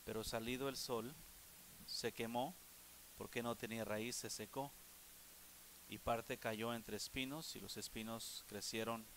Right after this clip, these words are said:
y la ahogaron. Pero parte cayó en buena tierra, y dio fruto, cuál a sesenta, y cuál treinta por uno, y cuál cien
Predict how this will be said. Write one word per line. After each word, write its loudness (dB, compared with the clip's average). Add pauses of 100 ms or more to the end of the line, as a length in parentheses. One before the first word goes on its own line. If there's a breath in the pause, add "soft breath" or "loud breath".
(120)
y -2
la 2
ahogaron. 4 (1500)
Pero 2
parte 10
cayó 4
en 0
buena 4
tierra, 2 (500)
y -4
dio 2
fruto, -2 (2250)
cuál 6 (960)
a 2
sesenta, 0 (680)
y -4
cuál 4
treinta 2
por 0
uno, 0 (880)
y -4
cuál 4
cien 2